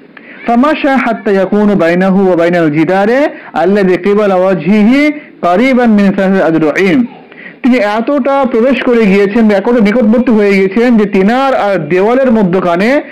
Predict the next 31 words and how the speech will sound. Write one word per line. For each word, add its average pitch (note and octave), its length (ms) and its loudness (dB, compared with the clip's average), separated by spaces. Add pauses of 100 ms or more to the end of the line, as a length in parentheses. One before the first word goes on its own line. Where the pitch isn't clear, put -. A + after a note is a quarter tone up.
(220)
এখন C4 320 -2
মোটামুটি A3+ 500 0
তিন C#4+ 180 2
হাত B3 300 -2
দূরত্ব G#3+ 340 0
রয়েছে। D3+ 360 0 (1200)
এখন G#3 340 -2
তিনার G#3+ 380 0
আর B3 140 0
দেওয়ালের, G3 600 -2
দেওয়ালের G#3+ 340 0
মধ্যখানে G3+ 400 0
মোটামুটি G3 360 0 (100)
তিন A#3+ 180 2
হাত A#3+ 280 0
দূরত্ব G#3 340 -2
রয়েছে। D3 300 -2
অর্থাৎ D3 320 -2
তিনি A#3+ 340 2 (720)
কাবা, F#3 260 -2 (180)
কাবা G#3 440 0
বা F3+ 120 0
বাইতুল্লাহ G#3 440 0
যে A3 120 2
দেওয়াল, F3 600 0 (340)
সেই F#3 160 0
দেওয়ালের G#3 540 0
তিন C4+ 380 0
হাত A#3+ 520 -2 (120)
নিকটবর্তী A3+ 640 0
হয়ে G#3 380 2